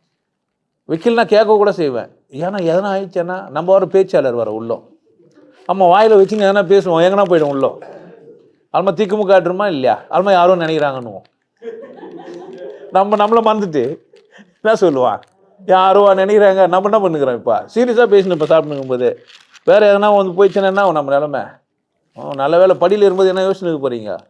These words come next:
வழிக்கு வந்துட்டேன்னு சொன்னா சொல்லுங்கிறாங்க. சவுக்கு சங்கர் சொல்வாரு அது மாதிரி, வழிக்கு வந்துட்டேன்ற மாதிரி. அது மாதிரிலாம் பாத்ரூம்லாம் வழிக்கு விடாதீங்க. உங்களுக்குள்ள பேசுறதுனால. தண்ணி குடிக்கும் போது கூட எப்படி குடிங்க? உங்களுக்குள்ள பேசாம.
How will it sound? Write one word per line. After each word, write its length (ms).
வழிக்கு 360
வந்துட்டேன்னு 320
சொன்னா 200
சொல்லுங்கிறாங்க. 580
சவுக்கு 260
சங்கர் 260
சொல்வாரு 260
அது 100
மாதிரி, 160
வழிக்கு 280
வந்துட்டேன்ற 500
மாதிரி. 260
அது 180
மாதிரிலாம் 280
பாத்ரூம்லாம் 440
வழிக்கு 220
விடாதீங்க. 400
உங்களுக்குள்ள 420
பேசுறதுனால. 520
தண்ணி 220
குடிக்கும் 260
போது 100
கூட 140
எப்படி 200
குடிங்க? 240
உங்களுக்குள்ள 460
பேசாம. 580